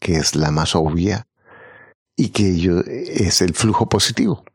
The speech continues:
Yo sé que en algunos países, especialmente en América Latina, donde los intereses están,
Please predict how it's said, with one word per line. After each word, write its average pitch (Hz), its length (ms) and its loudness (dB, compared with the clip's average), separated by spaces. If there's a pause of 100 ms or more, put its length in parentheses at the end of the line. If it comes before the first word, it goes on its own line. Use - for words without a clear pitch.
Yo 98 200 0
sé 98 200 2
que 98 320 0 (500)
en 104 220 2
algunos 95 480 0
países, 90 540 0
especialmente 78 640 0
en 82 60 2
América 76 360 0
Latina, 82 460 0
donde 80 240 0
los 73 180 -2
intereses 87 600 0
están, 80 520 -4